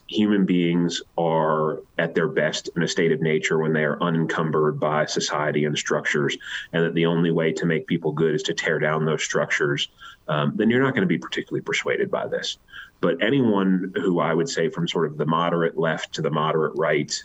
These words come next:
uh, who sees these institutions as important, who value public safety, and who understand that we can move the needle on this, uh, that is who should be supportive of this.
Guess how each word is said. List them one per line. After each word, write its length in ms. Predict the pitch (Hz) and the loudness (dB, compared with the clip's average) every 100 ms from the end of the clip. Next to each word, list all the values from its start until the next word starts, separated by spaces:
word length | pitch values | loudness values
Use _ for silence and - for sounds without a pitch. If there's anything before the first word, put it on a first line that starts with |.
| - | -4
uh, 180 | 82 76 - | -2 -2 -6
who 140 | - 92 | -2 -2
sees 500 | - 95 90 85 - _ - - | 0 2 2 2 -4 _ -20 -8
these 220 | - 90 92 | 0 2 2
institutions 580 | 87 85 - - 87 | 0 0 0 0 0
as 120 | 78 73 | -2 -2
important, 540 | 76 - 90 90 85 | -4 0 0 0 -2
who 120 | 90 | 0
value 340 | 76 78 82 80 | 0 2 2 0
public 320 | 87 82 78 | 0 0 -2
safety, 440 | - 85 82 87 | 0 0 0 -2
and 100 | 85 | -2
who 120 | 82 | 0
understand 500 | 78 78 - 85 82 78 | 0 0 0 0 0 0
that 80 | |
we 100 | - | 0
can 580 | 73 - 82 82 80 82 - _ | -2 0 0 2 0 -2 -8 _
move 200 | 87 82 | 0 2
the 80 | 73 | 2
needle 300 | 80 90 110 127 | 2 2 2 2
on 120 | 123 | 0
this, 380 | - - - - | -2 -2 -8 -4
uh, 200 | 82 78 | 0 0
that 260 | 76 85 85 | 2 2 2
is 100 | 80 | 0
who 120 | 87 | 0
should 160 | 73 73 | -2 -2
be 120 | - | -4
supportive 460 | - - - - - | -4 -6 -6 -6 -12
of 60 | - | -8
this. 300 | - - - | -8 -6 -12